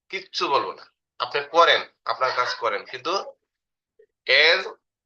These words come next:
জবাব একদিন পাবেন। আমি যাই কি আপনার বাইক মারামারি করে আসবো? না। একটা কথা মনে রাখেন,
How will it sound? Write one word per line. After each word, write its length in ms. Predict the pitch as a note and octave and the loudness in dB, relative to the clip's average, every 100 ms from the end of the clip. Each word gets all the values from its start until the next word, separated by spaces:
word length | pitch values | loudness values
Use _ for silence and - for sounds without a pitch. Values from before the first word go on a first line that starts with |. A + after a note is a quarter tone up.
| _ | _
জবাব 320 | C#3+ D3 C#3+ C#3 - | 2 4 4 2 -2
একদিন 400 | C#3 - B2 B2+ | -4 -4 -12 -4
পাবেন। 300 | A2 F2+ D#2 _ _ _ _ _ _ _ _ _ _ _ - | -2 -2 -6 _ _ _ _ _ _ _ _ _ _ _ -8
আমি 180 | B2+ C3+ | -4 2
যাই 180 | D3 | 2
কি 100 | D3+ | 2
আপনার 220 | D#3 D#3 D3+ | 0 2 2
বাইক 200 | D3+ D3+ - | 2 0 -8
মারামারি 460 | A#2+ A#2+ C3+ D3 D#3+ | -4 0 0 -2 -6
করে 180 | E3+ D#3+ | -6 -6
আসবো? 320 | C#3+ D#3+ B2 | -4 -4 -4
না। 240 | A#2+ B2+ A#2 F#2+ - _ _ _ _ _ _ _ _ _ _ _ - _ _ _ | 0 2 2 0 -10 _ _ _ _ _ _ _ _ _ _ _ -20 _ _ _
একটা 220 | B2 - C#3+ | -6 -2 0
কথা 200 | D#3 D#3 | 0 0
মনে 220 | D#3 D3 | 2 0
রাখেন, 300 | B2+ G#2+ | -2 -6